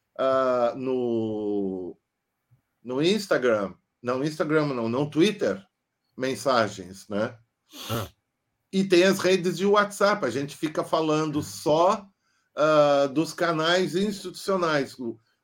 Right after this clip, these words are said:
Speaker 1: o Instagram virou quase um canal institucional, tipo,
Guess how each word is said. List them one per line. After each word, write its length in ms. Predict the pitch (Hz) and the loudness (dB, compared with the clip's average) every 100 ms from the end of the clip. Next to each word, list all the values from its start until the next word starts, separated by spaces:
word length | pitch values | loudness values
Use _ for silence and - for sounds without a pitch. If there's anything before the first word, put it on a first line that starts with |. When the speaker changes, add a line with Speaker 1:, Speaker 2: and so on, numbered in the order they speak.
| - | -8
Speaker 1:
o 160 | 123 | -2
Instagram 540 | 160 190 180 123 131 165 | 0 0 0 2 2 2
virou 320 | 180 185 190 | 4 4 4
quase 320 | 151 147 156 | 4 4 4
um 80 | 185 | -2
canal 400 | 185 143 131 156 | -2 -2 -2 -4
institucional, 580 | 156 - 180 170 151 131 | -6 -8 -6 -2 0 -2
tipo, 400 | - 110 117 | -6 -10 -10